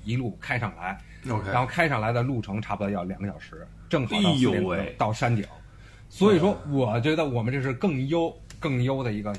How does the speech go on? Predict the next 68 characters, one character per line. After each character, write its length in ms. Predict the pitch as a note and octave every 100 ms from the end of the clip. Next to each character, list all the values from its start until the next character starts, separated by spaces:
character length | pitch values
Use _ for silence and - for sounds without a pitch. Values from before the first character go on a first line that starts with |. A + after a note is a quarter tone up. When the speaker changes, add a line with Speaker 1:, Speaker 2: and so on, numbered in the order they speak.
| -
Speaker 1:
一 140 | G#2
个， 160 | G#2+ G2+
一 100 | G#2
个 80 | A#2
选 240 | A2+ A2+
择， 160 | - - -
Speaker 2:
OK，OK，OK。 480 | A#2 A2+ G2+ F#2+
Speaker 1:
是 60 | F#2
吧？ 240 | C3 - -
就 100 | -
看 160 | F3 G3+
到 80 | E3
山 180 | G3+ F#3+
底 100 | A#2
下 180 | B2 A#2+
一 180 | - F3+
串 220 | F#3 F3
小 160 | C3 B2
灯， 340 | A#2 F3 E3+ -
都 80 |
是 60 | G#3
那 100 | D#3
种 120 | A#2+
红 300 | - C#3 F#3
色、 220 | F#3+ E3+
蓝 200 | C3+ C3+
色 120 | E3 D3
什 80 |
么 60 | C#3
的 80 | C#3+
那 100 | C#3+
种 160 | A#2+
吉 140 | A2+ D3+
普 120 | A#2
啊， 160 | A2+ C3
Speaker 2:
嗯， 60 |
嗯。 40 | C3+
Speaker 1:
牧 120 | D#3
马 160 | A#2+
人 260 | A2+ B2+ D3
什 100 | C3+
么 240 | C#3 C3+ B2
Toyota 520 | - C#3+ D#3 C3 G#2+
什 80 | A2+
么 100 | A#2+
的， 140 | A2+ - -
Speaker 2:
嗯。 100 | A#2
Speaker 1:
就 60 |
排 160 | A2 B2
着 80 | D#3+
队， 180 | E3 - - -
啊， 200 | G#2+ F#2
就， 180 | G#2 A#2+
就， 140 | A2
就， 120 | G#2 G#2+
就 120 | G#2+
排 180 | - A2
队。 140 | B2+ - -
然 100 | -
后 160 | A2 A#2
我 200 | A2 G#2+
们， 80 | B2
我 120 | B2
们 100 | E3
起 180 | G3 D3+
床 220 | B2 D#3+
时 80 |
候 80 | F3